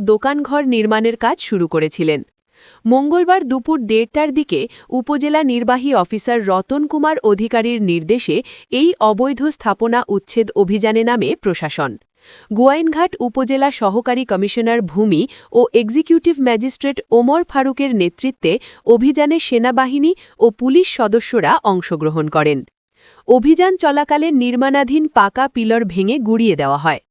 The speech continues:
এছাড়া ঘটনাস্থল থেকে রড, সিমেন্ট, ঢেউটিন এবং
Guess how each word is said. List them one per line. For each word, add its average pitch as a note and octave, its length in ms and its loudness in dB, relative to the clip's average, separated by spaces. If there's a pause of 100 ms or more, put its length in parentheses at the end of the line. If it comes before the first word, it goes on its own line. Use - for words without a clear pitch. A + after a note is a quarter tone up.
(380)
এছাড়া C4+ 440 2 (100)
ঘটনাস্থল C4+ 760 -2
থেকে D4 300 -4
রড, F#3 340 2 (280)
সিমেন্ট, A3 480 0 (280)
ঢেউটিন A3 500 0 (260)
এবং A#3+ 240 4